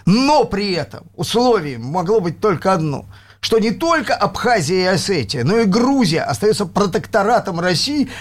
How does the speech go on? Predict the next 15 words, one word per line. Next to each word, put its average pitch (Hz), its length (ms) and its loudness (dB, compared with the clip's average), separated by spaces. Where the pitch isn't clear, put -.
потому 185 160 -2
что 175 100 -2
Россия 202 300 0
единственная 165 920 0
страна, 240 440 0
которая 196 360 0
после 190 420 -2
того, 196 280 -2
что 185 200 -2
вы, 170 120 2
ребята, 151 360 -2
устроили, 240 560 0
является 185 360 0
гарантом 196 680 0
мира 233 540 0